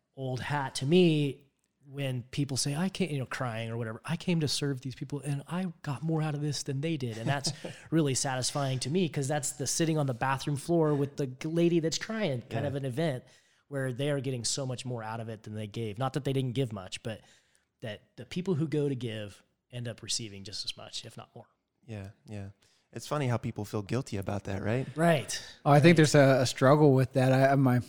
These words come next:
Speaker 3: my wife, uh, so she got to go back. So she's a quarter Filipino. So she got, got to go back to the Philippines, uh,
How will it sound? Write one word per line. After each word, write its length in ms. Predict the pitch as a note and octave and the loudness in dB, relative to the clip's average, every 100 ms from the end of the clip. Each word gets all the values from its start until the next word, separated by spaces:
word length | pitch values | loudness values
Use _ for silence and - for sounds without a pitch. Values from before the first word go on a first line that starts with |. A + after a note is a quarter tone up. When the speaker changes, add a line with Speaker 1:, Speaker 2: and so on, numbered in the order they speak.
| - | 4
Speaker 3:
my 100 | C3 | 8
wife, 340 | B2 B2+ B2+ | 10 8 8
uh, 240 | B2+ B2 B2 | 6 6 6
so 180 | - | 4
she 180 | C3+ D3+ | 4 6
got 140 | C#3 A#2 | 6 6
to 80 | |
go 120 | B2+ A#2 | 6 4
back. 260 | A#2+ B2 | 4 2
So 120 | - | 2
she's 320 | C#3 C#3+ B2 - _ | 4 4 2 0 _
a 80 | B2+ | -6
quarter 280 | - E3 C3+ | 4 6 6
Filipino. 500 | - A#2+ B2+ B2 B2 | 6 6 8 8 8
So 120 | A#2+ | 6
she 140 | C3 C3 | 4 6
got, 300 | B2+ B2 - | 6 6 4
got 160 | B2+ | 2
to 60 | - | 4
go 60 | |
back 140 | B2 A#2+ | 4 4
to 60 | - | 0
the 80 | |
Philippines, 640 | A#2 B2+ A#2 B2 A#2+ A#2 B2 | 2 4 4 6 6 6 4
uh, 320 | A2+ A2 | 4 4